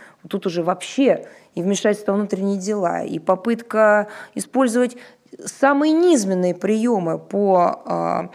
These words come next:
так сказать, а, давлению на эту страну. И несмотря на серьёзность,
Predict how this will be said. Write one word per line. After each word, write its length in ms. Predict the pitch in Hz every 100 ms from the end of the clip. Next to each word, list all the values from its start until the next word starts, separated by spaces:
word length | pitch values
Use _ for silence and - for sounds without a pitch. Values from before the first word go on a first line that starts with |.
| - -
так 140 | - 156
сказать, 380 | - 165 - -
а, 540 | - 175 175 - - 185
давлению 640 | 202 165 208 226 262 220 180
на 160 | 170 170
эту 160 | 170
страну. 500 | 160 185 185 185 165 - - -
И 80 | 202
несмотря 580 | 220 226 247 254 269 254
на 140 | 226
серьёзность, 680 | 220 202 214 262 208 185